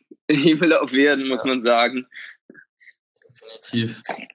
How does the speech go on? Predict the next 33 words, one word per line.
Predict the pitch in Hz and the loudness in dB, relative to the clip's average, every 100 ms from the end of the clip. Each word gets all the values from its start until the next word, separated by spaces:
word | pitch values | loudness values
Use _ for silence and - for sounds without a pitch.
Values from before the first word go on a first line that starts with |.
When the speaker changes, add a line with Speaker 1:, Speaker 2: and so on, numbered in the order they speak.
| _ _ _ _ _ - | _ _ _ _ _ -10
Speaker 1:
Ich | 120 | -6
glaub, | - 123 120 | 0 0 4
jeder | 127 147 139 | 2 2 0
von | 135 | 0
uns | 139 135 | 0 0
hat | 127 123 | 0 -2
ein | |
paar | 139 123 | 0 2
Euro | 127 131 127 123 | 2 0 0 0
auch | 120 | 0
mal | 123 120 | -2 -2
locker | 117 120 - 117 | -2 -2 -4 -6
für | 120 | -8
sowas. | 104 113 113 117 | -12 -10 -2 2
Speaker 2:
Ja, | 123 120 | 4 4
auf | 117 | 2
jeden | 123 139 | 4 2
Fall. | 131 123 135 135 123 | 2 2 4 2 0
Da | 131 | 0
verzichtet | 143 - 180 - 156 | 0 0 -2 -4 0
man | 160 | 2
lieber | 170 160 156 | 4 4 4
einmal | 143 151 147 | 4 4 4
auf | 139 | 4
einen | 143 | 2
Kaffee | 135 156 160 143 | 2 0 0 0
am | 139 | 4
Morgen | 143 147 147 | 4 4 4
oder | 139 135 | 4 2
so | 127 135 | 0 0
und | 127 | 0
dann, | 123 120 120 | 2 4 4
äh, | 117 117 | 4 2